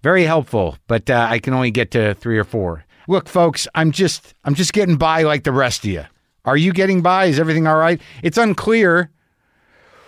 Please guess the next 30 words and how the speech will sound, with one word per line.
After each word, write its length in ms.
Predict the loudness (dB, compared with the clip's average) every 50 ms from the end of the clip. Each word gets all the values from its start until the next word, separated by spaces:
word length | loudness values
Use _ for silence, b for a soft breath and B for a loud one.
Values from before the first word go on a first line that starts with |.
| b b b
We 100 | 0 2
were 100 | 2 2
talking 320 | 2 2 0 0 0 0 0
about 280 | 0 2 2 2 0
it 100 | 0 -2
today. 500 | -2 -2 0 2 2 2 2 2 0 -2 -6 -10 _ _ _ _ -4
Uh, 280 | 0 2 2 2 0 -2
Brendan 400 | -4 -2 0 2 2 2 2 2 0
McDonald's 520 | 0 0 0 2 2 2 2 0 -2 -2
here 160 | -2 0 0
in 100 | 0 0 -2
town 380 | -2 -2 0 0 0 0 -2
for 120 | -4 -6 -6
something 380 | -4 -4 -4 -2 -2 -2 -2
maybe 180 | -2 0 0 0
I'll 120 | 0 0
tell 200 | -2 -2 -2 0
you 80 | 0 0
about. 380 | 0 0 0 0 0 0 -2 -6
I 100 | -8 -6
got, 300 | -4 -2 -4 -2 -2 -2
uh, 240 | 0 0 0 -2 -4 _ _ -10
a 60 | -8
contest 540 | -4 -2 0 0 0 0 -2 -2 -2 -2 -2
winner 380 | -2 -2 0 0 0 -2 -4 b b b b b b
observing 540 | -8 -4 -2 0 0 2 2 0 0 0 -2
me. 240 | -2 -4 -4 -6 -10 _ _ _ _
I'm 100 | -4 -2
being 160 | 0 2 2
observed. 680 | 0 0 -2 -2 0 0 2 2 2 0 -2 -4 -8 -18